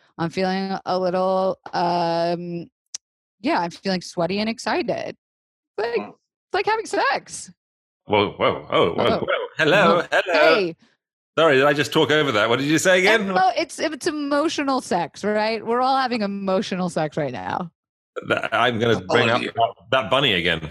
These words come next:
Speaker 3: Jesus Christ.
Speaker 1: <laughs>
Speaker 3: Um,
Speaker 1: What about you guys? How are you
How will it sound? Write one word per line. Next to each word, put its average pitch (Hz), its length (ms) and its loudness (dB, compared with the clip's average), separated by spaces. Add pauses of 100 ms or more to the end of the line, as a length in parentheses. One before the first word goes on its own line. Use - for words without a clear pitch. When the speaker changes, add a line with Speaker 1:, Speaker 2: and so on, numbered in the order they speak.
Speaker 3:
Jesus 117 380 2
Christ. 107 300 2
Speaker 1:
<laughs> 466 420 -2
Speaker 3:
Um, 151 280 4 (680)
Speaker 1:
What 277 840 2
about 453 200 6
you 571 160 2 (140)
guys? 208 260 0
How 269 140 -2
are 381 100 0
you 330 260 -2